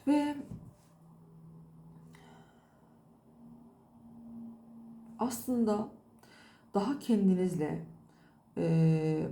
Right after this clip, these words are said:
baş başa kalmak, daha doğayla iç içe ka-, olmak isteyeceksiniz. Daha hayvanlarla, daha masumane yaratıklarla, e, enerjinizi,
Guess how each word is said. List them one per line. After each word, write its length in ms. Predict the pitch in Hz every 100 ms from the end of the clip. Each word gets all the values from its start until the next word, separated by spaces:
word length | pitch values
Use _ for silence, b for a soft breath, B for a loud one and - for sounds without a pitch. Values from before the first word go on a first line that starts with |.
| 185
baş 240 | 247 -
başa 280 | 208 190 185
kalmak, 480 | 160 147 151 156 196
daha 380 | 190 262 -
doğayla 460 | 175 185 220 226 190 - -
iç 120 | 233
içe 200 | 226 208
ka-, 280 | 190 185 - -
olmak 380 | 165 165 160 160
isteyeceksiniz. 880 | - - 160 151 151 - - 165 -
Daha 300 | 208 220 208
hayvanlarla, 880 | 208 196 190 185 185 180 165 151 143 B B B B -
daha 340 | 208 226 226
masumane 760 | 185 196 202 202 208 196 196 208
yaratıklarla, 920 | 196 175 170 - 175 185 190 156 156 - B B B B B -
e, 80 | 175 170 170 165
enerjinizi, 1000 | 214 233 233 233 226 226 214 214 226 240